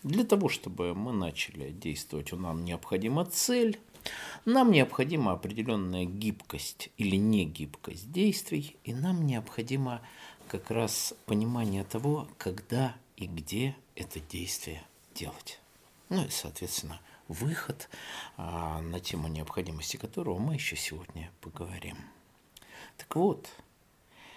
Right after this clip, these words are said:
песня «С чего начинается Родина» — это же просто инструкция по встраиванию тех спусковых крючков, на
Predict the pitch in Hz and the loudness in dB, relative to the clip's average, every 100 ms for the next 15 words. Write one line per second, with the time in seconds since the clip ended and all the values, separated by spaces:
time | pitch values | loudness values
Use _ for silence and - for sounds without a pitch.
0 | - - 180 214 - 175 170 143 104 - | -18 2 8 8 6 2 2 2 -2 -6
1 | - - - 120 151 147 - 147 135 92 | -6 -2 2 4 4 2 2 0 0 0
2 | - 95 131 180 123 85 - - - - | -4 -2 -2 -2 -4 -6 -10 -18 -20 -20
3 | - _ - 123 160 - - - 160 151 | -20 _ -2 2 2 0 -6 2 4 6
4 | 156 151 - - 110 104 113 151 170 - | 4 4 0 -2 0 2 2 2 2 2
5 | - 151 131 - 123 117 - - - 127 | 4 6 4 2 -2 0 0 0 -4 -4
6 | 151 - - - 92 78 - - 87 - | -4 -4 0 0 0 -6 -8 -6 -4 -2
7 | - 92 123 139 104 87 85 78 - 139 | -2 -2 0 0 0 -4 -6 -4 -4 -4
8 | - - - 101 113 - - 76 - - | -4 -6 -4 -4 -4 -8 -10 -6 -6 -4
9 | 151 151 - - - - - - - - | -6 -6 -14 -20 -20 -16 -14 -12 -12 -16
10 | _ - 113 85 80 | _ -10 -6 -4 -6